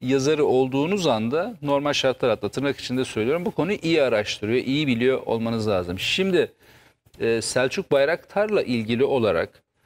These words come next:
Çin Halk Cumhuriyeti'nde bilim teknoloji yazarı sıfatını kazanmış ve bundan dolayı bir televizyon programına davet edilen kişinin, e, bir deha olduğunu söylemesi,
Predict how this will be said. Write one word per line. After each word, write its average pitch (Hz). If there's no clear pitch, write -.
Çin 175
Halk 170
Cumhuriyeti'nde 107
bilim 160
teknoloji 143
yazarı 117
sıfatını 127
kazanmış 120
ve 107
bundan 143
dolayı 120
bir 123
televizyon 123
programına 113
davet 113
edilen 107
kişinin, 120
e, 123
bir 135
deha 147
olduğunu 120
söylemesi, 131